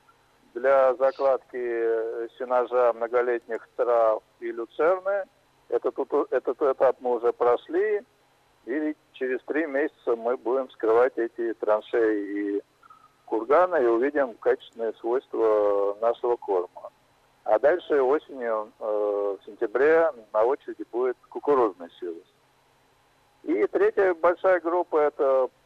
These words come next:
пробиотики для кормления свиней, курицы и крупного рогатого скота.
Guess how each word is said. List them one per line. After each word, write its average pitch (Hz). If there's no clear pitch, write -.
пробиотики 147
для 123
кормления 117
свиней, 139
курицы 127
и 110
крупного 131
рогатого 123
скота. 104